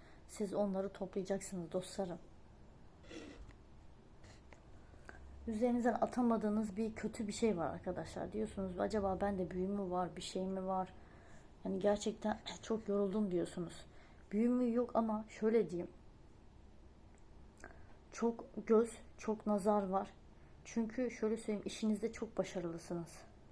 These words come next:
<laughs> Azimlisiniz. Böyle hırs-, hırslısınız. O yüzden çok dikkat çekiyorsunuz, göze geliyorsunuz. Onu söyleyebilirim size.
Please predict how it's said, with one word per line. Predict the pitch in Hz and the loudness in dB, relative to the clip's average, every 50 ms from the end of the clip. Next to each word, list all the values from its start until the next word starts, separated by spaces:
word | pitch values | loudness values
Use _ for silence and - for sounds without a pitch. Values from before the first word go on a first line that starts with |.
| - - - | -6 -4 -2
<laughs> | - - - - - - - - - - - - - - - - - | -2 -2 -4 -10 -16 -20 -20 -20 -20 -20 -20 -20 -20 -20 -18 -4 0
Azimlisiniz. | - 214 196 175 214 214 208 214 214 - - 214 190 - - - - - - - - - - - - - - - - - - - - - - - - - - - - - - - - - - - - - - - - - - - - - | 2 2 2 4 2 4 4 2 0 0 -2 -2 -2 -2 -4 -8 -12 -16 -20 -20 -20 -20 -20 -20 -20 -20 -20 -20 -20 -20 -20 -20 -20 -20 -20 -20 -20 -20 -20 -20 -20 -20 -20 -20 -20 -20 -20 -20 -20 -20 -20 -20 -20 -20 -20 -16 -4 0
Böyle | 202 196 | 2 2
hırs-, | 202 - 165 185 180 - - - | 2 0 0 -2 -4 -4 -2 -2
hırslısınız. | 220 214 220 - - 240 233 - - 196 208 233 226 - - - - - - - - - - - - | -2 -2 0 0 0 -2 -2 -2 -4 -4 -4 -4 -6 -10 -14 -18 -18 -18 -20 -20 -20 -20 -12 -2 0
O | 208 220 226 | 2 2 2
yüzden | 214 190 202 180 175 | 2 2 2 0 0
çok | 180 - 185 185 - - - | -2 -2 -4 -4 -4 -6 -6
dikkat | 214 214 - - 180 175 - | -6 -6 -4 -6 -6 -6 -6
çekiyorsunuz, | - - 175 170 - 175 175 175 - 175 170 160 165 | -8 -8 -8 -4 -4 -4 -4 -2 -4 -4 -4 -4 -4
göze | - 170 160 170 170 | -4 -4 -2 -4 -4
geliyorsunuz. | 160 170 156 165 160 160 - - 170 170 165 - | -4 -4 -6 -6 -6 -8 -6 -6 -6 -6 -4 -4
Onu | 196 190 185 | -4 -4 -4
söyleyebilirim | 185 - 190 190 185 190 190 180 180 180 185 175 170 165 | -4 -2 -2 0 0 0 0 0 -2 -2 -2 -2 -4 -4
size. | 165 - - 151 - 170 151 | -6 -8 -12 -10 -10 -10 -10